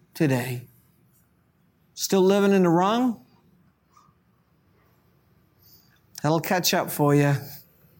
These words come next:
It's not gonna work for too much longer. We're all invited to change. Maybe today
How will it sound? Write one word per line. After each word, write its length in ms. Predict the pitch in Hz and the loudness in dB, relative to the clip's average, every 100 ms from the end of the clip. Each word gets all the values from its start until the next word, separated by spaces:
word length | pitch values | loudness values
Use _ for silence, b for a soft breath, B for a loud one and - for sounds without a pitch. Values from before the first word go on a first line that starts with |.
| _ _ _ _ _ _ _ _ _ _ _ _ _ _ _ _ - | _ _ _ _ _ _ _ _ _ _ _ _ _ _ _ _ -14
It's 140 | - | -6
not 120 | 156 | -2
gonna 160 | 165 170 | 0 2
work 380 | 170 185 180 - | 2 0 -2 -6
for 100 | 147 | -6
too 220 | - 170 | 0 2
much 280 | 170 165 175 | 2 -2 0
longer. 560 | 170 151 139 143 139 - _ - _ _ _ _ _ _ _ _ _ _ _ _ _ _ _ _ _ _ _ _ _ _ _ _ _ _ _ _ _ _ _ _ _ B B B | 0 0 0 0 -2 -6 _ -20 _ _ _ _ _ _ _ _ _ _ _ _ _ _ _ _ _ _ _ _ _ _ _ _ _ _ _ _ _ _ _ _ _ B B B
We're 240 | 156 170 | 2 4
all 140 | 240 | 2
invited 460 | 226 165 202 220 190 | 2 2 2 2 0
to 100 | 165 | 0
change. 880 | 147 240 240 202 202 220 - - - _ _ _ _ _ _ _ _ _ _ _ _ _ _ _ _ _ _ _ _ _ - | -2 0 2 2 0 -2 -8 -12 -20 _ _ _ _ _ _ _ _ _ _ _ _ _ _ _ _ _ _ _ _ _ -4
Maybe 260 | 147 180 | 0 2
today 680 | 190 185 202 190 165 143 - | 4 4 2 2 2 0 -4